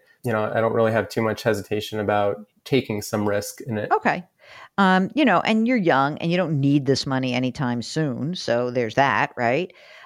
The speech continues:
Speaker 2: Um,
Speaker 1: Mm-hmm.
Speaker 2: so Mark and I were just talking about this because we were saying, like, it just shouldn't be that difficult. Y-, obviously, you don't need to have any sort of investment in real estate 'cause you have real estate. In general, you know, we think stock, bond, cash, maybe a little commodity if you're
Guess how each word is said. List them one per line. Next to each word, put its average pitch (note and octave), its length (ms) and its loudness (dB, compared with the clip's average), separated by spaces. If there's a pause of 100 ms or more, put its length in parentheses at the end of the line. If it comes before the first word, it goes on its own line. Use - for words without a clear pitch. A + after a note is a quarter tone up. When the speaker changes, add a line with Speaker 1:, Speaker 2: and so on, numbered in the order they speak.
(160)
Speaker 2:
Um, E3 300 4
Speaker 1:
Mm-hmm. A2+ 160 -4
Speaker 2:
so F3+ 340 2
Mark F3+ 380 2
and G#3 100 2
I D3+ 120 2
were C#3+ 120 0
just C#3 240 -4
talking C3+ 320 -2
about A#2+ 280 -6
this A2 140 -8
because B2 300 -6
we B2 80 -8
were A#2+ 100 -6
saying, B2+ 220 -8
like, A#2 220 -8
it B2+ 180 -10
just E3 300 -4 (100)
shouldn't C#3 380 -8
be B2 300 -6
that A#2 440 -2 (140)
difficult. E3 460 0 (160)
Y-, C#3 120 0
obviously, F3+ 380 2
you E3 80 6
don't D3+ 140 4
need D3 100 2
to C#3+ 80 4
have C3+ 140 4
any C#3 120 2
sort C#3+ 200 -4
of C3 80 0
investment C#3 440 0
in D3+ 120 -2
real B2 200 -4
estate - 320 -4
'cause B2+ 120 -2
you A#2 80 -2
have A#2 340 -4
real - 180 -6
estate. - 380 -10 (480)
In E3 180 2
general, D#3 600 0
you F3+ 80 2
know, D#3 100 4
we D3+ 100 2
think C3+ 280 -4
stock, C3 320 0
bond, C3+ 320 2
cash, - 520 -6 (220)
maybe C4+ 300 2
a G3+ 40 4
little C#3 200 4
commodity A#2+ 560 -4
if - 100 -8
you're A#2+ 220 -6